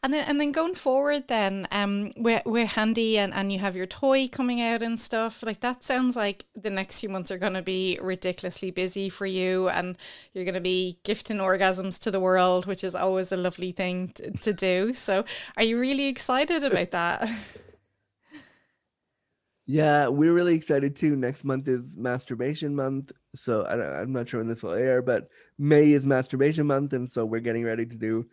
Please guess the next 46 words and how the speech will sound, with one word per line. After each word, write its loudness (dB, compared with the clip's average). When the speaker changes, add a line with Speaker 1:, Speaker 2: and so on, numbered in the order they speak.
Speaker 2:
some -8
stuff -4
around -6
that. 4
We're 2
gonna, -2
like, -6
the, -6
you -6
know, -2
we're -2
gonna -4
hopefully -4
keep -8
selling 0
the -2
book. 2
And -2
I'll -2
just -14
plug 0
it -2
really 0
quickly. 0
If -6
anybody 8
wants 6
to -4
buy 6
a 6
book, 4
they 0
can -2
go 6
to 6
that's -2
handy 0
dot 0
co, 4
um, -2
and -4
they 2
can -4
pick -4
up -2
a -2